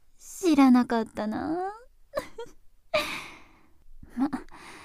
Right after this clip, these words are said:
無茶ぶりしたのは私だし、とりあえずはあんたのおかずになってあげるよ。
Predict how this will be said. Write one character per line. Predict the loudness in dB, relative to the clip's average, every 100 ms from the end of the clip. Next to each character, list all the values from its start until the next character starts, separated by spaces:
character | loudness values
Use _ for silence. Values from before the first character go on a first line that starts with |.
| -20 -20 -20 2
無 | 8 8
茶 | 8 4
ぶ | 4
り | 4
し | 4
た | 4 6
の | 8
は | 6 4
私 | -2 -4 -2
だ | -2 -2
し、 | -4 -8 -10 -18 -20 -20 -20 -20 -20 -20 -6
と | 2 6
り | 6 8
あ | 6
え | 6
ず | 2
は | 0
あ | 2 2
ん |
た | 4
の | 0 0
お |
か | -2 -2
ず | 4
に | 6
な | 6 4
っ |
て | 0 -4
あ | -2
げ | -2
る | 0 -2
よ。 | -2